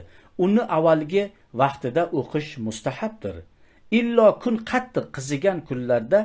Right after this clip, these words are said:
issiqning tafti pasaygunicha kechiktirsa yaxshi bo'ladi. Chunki Rasululloh sollallohu alayhi vasallam aytdilarki, "Harorat kuchayganida namozni salqinlatib o'qinglar. Chunki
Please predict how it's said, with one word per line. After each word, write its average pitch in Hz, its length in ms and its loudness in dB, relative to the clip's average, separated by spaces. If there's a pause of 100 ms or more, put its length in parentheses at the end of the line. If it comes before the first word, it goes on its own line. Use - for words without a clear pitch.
(360)
issiqning - 640 -6
tafti 175 400 0 (580)
pasaygunicha 175 840 2 (300)
kechiktirsa - 680 -2
yaxshi 143 400 -4
bo'ladi. 110 400 0 (360)
Chunki 196 400 -2
Rasululloh 180 640 0
sollallohu 170 600 0
alayhi 156 180 -2
vasallam 151 540 2
aytdilarki, 147 760 -2 (300)
"Harorat 175 600 2
kuchayganida 131 760 0 (340)
namozni 165 600 0
salqinlatib 147 840 -2
o'qinglar. 120 560 -4 (400)
Chunki 160 420 0